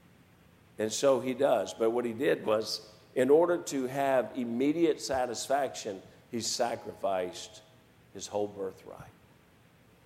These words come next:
He has, he sacrificed his whole future. So Eth-, Esau threw away his birthright of a lifetime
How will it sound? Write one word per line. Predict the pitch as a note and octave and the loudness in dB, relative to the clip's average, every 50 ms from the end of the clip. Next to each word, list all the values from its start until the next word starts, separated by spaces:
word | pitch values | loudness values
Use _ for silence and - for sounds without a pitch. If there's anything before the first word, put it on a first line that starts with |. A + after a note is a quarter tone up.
| _ _ _ - - - _ | _ _ _ -20 -20 -20 _
He | - C#3+ C#3 | -2 2 2
has, | C3 A2+ G#2 - - | 2 2 0 -4 -8
he | - B2+ | -10 -8
sacrificed | A2+ - - - - F3 E3 E3+ E3+ - C3+ A#2 - - G2 F#2+ F#2+ F#2 - - | -8 -6 -6 -4 -2 -2 -2 -4 -4 -2 -4 -2 0 2 2 2 2 0 -6 -8
his | A2+ G2 - | -6 -6 -2
whole | A2 G#2+ G#2 | 0 -2 -2
future. | G2+ - - D3+ D#3+ D#3 D#3+ - - - - - - - - - - - - - _ - - - - - - - - - - | -2 -4 -2 0 0 0 -2 -10 -12 -12 -18 -20 -20 -20 -20 -20 -20 -20 -20 -20 _ -20 -20 -20 -20 -20 -20 -20 -20 -20 -12
So | - - D3+ D#3 D#3 | 0 6 6 6 10
Eth-, | D#3+ F3+ F#3+ F3+ - - - - | 10 8 8 8 4 -6 2 6
Esau | E3 E3+ - - - D#3 C#3+ C3+ C3+ | 8 8 8 8 6 8 8 8 8
threw | C3+ - C#3+ D3 | 6 8 8 8
away | C3+ C3 C#3 C#3 C#3 C#3 | 10 10 10 8 8 8
his | C3+ B2 G#2 | 6 4 6
birthright | G#2+ C#3+ D#3 E3 D#3+ - - A#2+ A2 A2+ B2 C#3 C#3+ | 8 8 8 8 8 6 6 6 8 8 6 6 4
of | C3 A2+ | 2 4
a | A#2 | 4
lifetime | A2+ A#2 C3+ D#3 D#3+ D#3 - - A#2+ A#2 A2+ A#2 A#2+ C3 | 6 6 6 6 4 2 0 -2 -2 -2 0 0 -2 -4